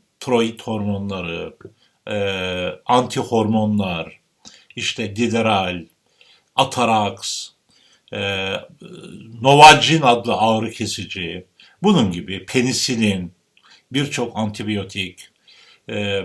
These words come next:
bunlar işe yarayabilen, yan etkileri az veya göz ardı edilebilir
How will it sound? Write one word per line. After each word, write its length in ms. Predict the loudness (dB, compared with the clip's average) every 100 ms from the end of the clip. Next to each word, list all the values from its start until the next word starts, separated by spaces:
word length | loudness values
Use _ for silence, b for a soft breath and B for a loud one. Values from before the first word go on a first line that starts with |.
| 2
bunlar 480 | 4 10 10 8 2
işe 260 | 2 4
yarayabilen, 1200 | 6 6 6 6 4 4 0 0 2 2 0 -2 -10 _ _ _ _ 0
yan 300 | 4 4 2
etkileri 680 | -2 -4 -6 -4 -4 -8 -12 -2
az 680 | 4 6 6 4 0 -8 -14 _ -6
veya 400 | -2 0 0 -4
göz 400 | 0 0 2 6
ardı 360 | 6 4 -4
edilebilir 1040 | -4 -4 -6 -6 -6 -6 -8 -2 -2 -2